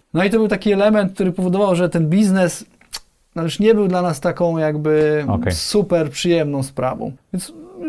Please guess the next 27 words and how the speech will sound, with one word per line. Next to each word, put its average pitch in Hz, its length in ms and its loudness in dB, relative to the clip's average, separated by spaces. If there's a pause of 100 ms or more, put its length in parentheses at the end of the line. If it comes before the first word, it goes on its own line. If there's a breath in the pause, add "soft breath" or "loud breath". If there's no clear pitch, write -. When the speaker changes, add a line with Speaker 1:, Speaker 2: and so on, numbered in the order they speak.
Speaker 1:
i 277 160 -6
to 302 120 0
był 285 120 0
jeden 269 200 2
z 226 60 4
argumentów, 233 540 2
który 190 200 0
stwierdziliśmy, 175 420 -2
„Dobra, 170 240 0
trzeba 170 240 0
zostawić 165 580 -2
te 139 420 -2
sieci 131 600 -2
jakby”. 127 480 -4 (120)
Speaker 2:
Zarobiły 110 480 2
na 95 100 2
siebie, 92 200 -2
tak? 139 100 0
Speaker 1:
Zarobiły 170 460 2
na 139 140 -4
siebie, 214 300 0
więc 160 180 -4
niech 143 140 -6
to 135 360 -4 (480)
przejmie 143 420 -4
po 135 120 -8
prostu, 131 540 -6